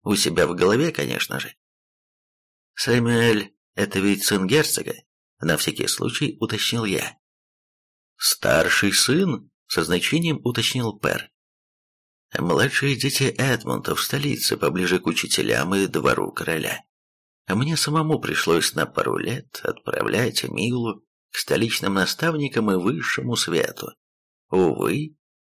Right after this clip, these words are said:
но некоторым вещам можно научиться только наблюдая за другими». И не бесплатно, без труда закончил я мысль Трамонта.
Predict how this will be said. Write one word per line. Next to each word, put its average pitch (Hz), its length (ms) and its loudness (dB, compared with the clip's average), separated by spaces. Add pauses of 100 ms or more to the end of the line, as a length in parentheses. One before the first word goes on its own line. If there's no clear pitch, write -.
но 90 200 2
некоторым 78 600 2
вещам 78 460 -2
можно 73 320 0
научиться 82 600 0
только - 680 -4 (320)
наблюдая 73 640 0
за - 140 -2
другими». - 680 -6 (1080)
И 131 260 2
не 127 220 0
бесплатно, 85 960 0
без 160 200 0
труда 110 340 2
закончил 101 520 0
я 87 140 2
мысль 87 400 -4
Трамонта. 57 640 0